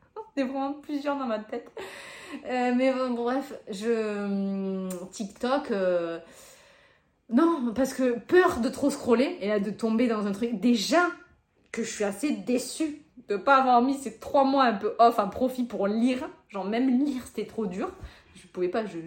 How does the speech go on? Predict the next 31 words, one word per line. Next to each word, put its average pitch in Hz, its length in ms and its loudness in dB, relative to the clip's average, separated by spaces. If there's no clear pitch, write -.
je 202 100 -4
m'endormais. 175 420 -4
Donc, 185 300 -6
euh, 180 840 -2
alors, 185 240 0
<laughs> - 1300 -12
euh, 196 300 2
Netflix 233 460 2
s'est 220 200 -6
arrêté 220 320 4
en 226 100 2
même 226 200 -2
temps 247 140 0
que - 60 -6
le 233 60 -4
début 196 200 -2
de 220 40 -2
ma 214 100 -2
grossesse, 208 340 -4
donc 220 200 -4
je 247 80 -6
peux - 120 -10
même 233 180 -2
pas 262 100 2
dire 262 220 -2
que 269 120 -2
j'ai 226 120 0
bingé 226 320 0
Netflix. 240 460 -6
Euh, 190 100 0
non, 220 240 0